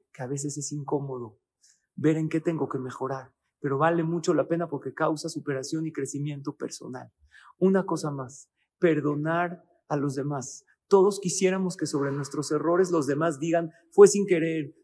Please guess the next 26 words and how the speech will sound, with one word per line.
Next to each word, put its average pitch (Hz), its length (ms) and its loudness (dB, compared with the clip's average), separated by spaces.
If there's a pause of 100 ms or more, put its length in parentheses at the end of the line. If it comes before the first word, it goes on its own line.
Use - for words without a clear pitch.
no 185 220 2
sabía, 170 500 0
no 165 160 -2
fue 170 140 -4
su 160 120 -6
intención". 147 720 -6 (220)
Entonces, 190 760 0 (760)
ahí 147 180 0
te 143 120 -4
va. 127 180 -10 (300)
Eso 208 360 4
que 160 160 -2
quieres 160 320 2
que 147 80 0
digan 143 240 -2
sobre 127 260 -4
tus 196 300 -2
errores, 156 560 0 (220)
dilo 147 380 -2
tú 160 360 -2 (160)
sobre 147 560 -4 (220)
los 135 240 -4
errores 127 320 -4
de 120 100 -6
los 117 140 -10
demás. 117 360 -20